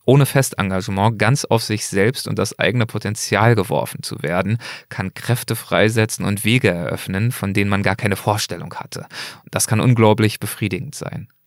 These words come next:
Das haben Sie damals gesagt in Bezug auf Ihre Studierenden an der Hochschule und sozusagen in dem Bemühen wahrscheinlich, ähm, auch ein bisschen die Angst zu nehmen und den Druck zu nehmen,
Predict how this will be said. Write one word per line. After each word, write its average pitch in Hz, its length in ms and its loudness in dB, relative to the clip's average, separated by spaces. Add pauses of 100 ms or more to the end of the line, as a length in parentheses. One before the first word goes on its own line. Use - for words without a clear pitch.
(240)
Das - 80 0
haben 117 100 6
Sie 107 80 4
damals 107 320 4
gesagt 101 340 0
in 104 100 -2
Bezug 104 240 -2
auf 104 120 2
Ihre 101 180 -2
Studierenden 120 680 2
an 98 140 0
der 92 180 0
Hochschule 135 520 -2
und 113 260 -2
sozusagen 98 680 0
in 98 120 2
dem 98 140 2
Bemühen 101 400 4
wahrscheinlich, 104 640 2 (520)
ähm, 95 160 -4
auch - 160 0
ein 120 40 2
bisschen 110 220 4
die 104 160 2
Angst 117 320 4
zu 139 80 2
nehmen 127 260 4
und 104 140 0
den 101 100 0
Druck 127 320 0
zu - 140 -2
nehmen, 143 440 0